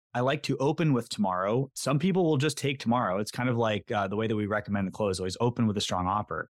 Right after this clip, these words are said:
But they might say, "Oh, shoot, I can't do tomorrow, but I can do Friday. Does that work for you?" But, you know, when we're starting from a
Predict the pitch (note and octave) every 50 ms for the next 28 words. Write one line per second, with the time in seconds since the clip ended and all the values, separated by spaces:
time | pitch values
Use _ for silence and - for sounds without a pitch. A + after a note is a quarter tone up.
0 | _ _ _ - F3+ D3 C3 - C3+ C3+ C#3 C#3+ C#3+ C3+ - D#3 C3+ C#3 C#3+ C#3
1 | C3 A#2+ - - C3+ A#2 A2 - D#3 D#3 D3 D#3 - - C3 B2 A#2+ B2 B2 B2
2 | A#2+ A2 A2+ G#2+ A2 G#2+ - A#2 A2 A2+ A#2 A#2 A2+ G#2 - C3+ C#3 E3+ C3+ F2+
3 | D#2+ F2 F2+ - G#2+ A2 B2 C3+ C3+ - F3 F3 F3+ F#3 F3+ - _ _ _ _
4 | - C#3 C3 B2 - - - C3 A#2+ A2+ B2 C3+ C#3 C3 C3 - - - D#3 D3
5 | D#3 D#3 D#3 D#3 C#3 - - C#3+ C3 C3 B2+ B2+ - A#2 A2+ A2 G#2 G#2 G#2